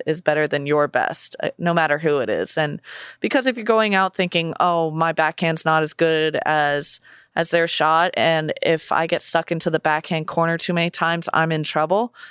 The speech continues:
then you've already lost on that side. So I don't, I don't think like that. So it's definitely a dominating,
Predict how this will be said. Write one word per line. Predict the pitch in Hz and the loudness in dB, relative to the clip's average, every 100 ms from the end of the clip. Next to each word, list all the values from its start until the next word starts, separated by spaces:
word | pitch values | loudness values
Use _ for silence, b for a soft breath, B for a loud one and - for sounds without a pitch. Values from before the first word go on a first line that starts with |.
| B | B
then | - | -2
you've | 208 208 | 0 2
already | 226 190 | 2 2
lost | 156 165 170 151 | 2 2 2 0
on | 143 | 0
that | 127 - | 0 0
side. | - 76 64 - | -2 -2 -2 -6
So | - 185 170 165 | -2 2 4 4
I | - 165 | 2 2
don't, | 180 165 - | 0 -2 -4
I | 160 | -2
don't | 165 165 | 0 0
think | 165 156 | -2 0
like | 151 151 | -2 0
that. | 143 131 | -2 -2
So | - | 0
it's | 156 | -2
definitely | - 160 165 160 | 0 -2 0 2
a | 156 | 2
dominating, | 156 147 151 151 147 151 151 | 2 2 2 2 2 2 0